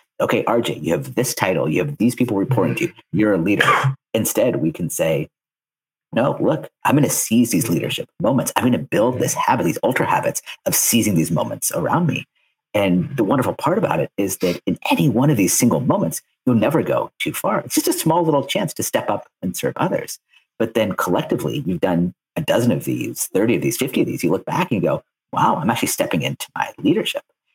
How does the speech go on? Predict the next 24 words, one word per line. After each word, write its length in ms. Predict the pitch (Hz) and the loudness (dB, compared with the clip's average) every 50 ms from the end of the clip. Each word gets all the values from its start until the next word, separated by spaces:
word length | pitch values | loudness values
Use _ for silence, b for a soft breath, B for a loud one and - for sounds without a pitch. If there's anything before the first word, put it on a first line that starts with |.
| _ _ - - | _ _ -4 -2
And 120 | 95 92 | 0 2
so 120 | - 117 | 2 2
I 60 | 92 90 | 2 2
think 180 | - 156 190 | 2 0 2
we 80 | 214 - | 0 0
can 140 | - 95 - | 0 -2 -4
connect 320 | - - - 165 180 - | -2 -2 -2 -2 -2 -2
this 160 | - - - | -4 -4 -2
idea 340 | - - 175 - 165 165 - | -2 -2 0 0 2 2 2
of 60 | - | 2
how 160 | - - 117 | 2 2 2
do 80 | 113 107 | 2 0
you 40 | 90 | 0
develop 220 | - - 92 - | 0 0 0 0
that 140 | - - - | -2 -4 -6
sense 180 | - - - - | -8 -10 -10 -12
of 80 | - - - | -8 -2 0
agency 480 | - 180 254 - - - - 80 76 - _ _ _ _ _ - | 0 2 2 0 -2 -2 -4 -4 -4 -6 _ _ _ _ _ -4
with 100 | 117 - | -4 0
developing 420 | 92 87 - 107 123 - 101 85 | 0 0 2 2 0 0 -2 -4
some 200 | - - 78 82 | -4 -6 -6 -4
really 260 | 82 92 87 87 80 | -2 0 0 0 0
powerful 460 | - - - - - - - - - 78 | 0 -2 -2 0 0 -2 -2 -2 -2 0
habits. 520 | - - 170 - - - - - - - | 2 2 2 0 -2 -8 -10 -10 -10 -10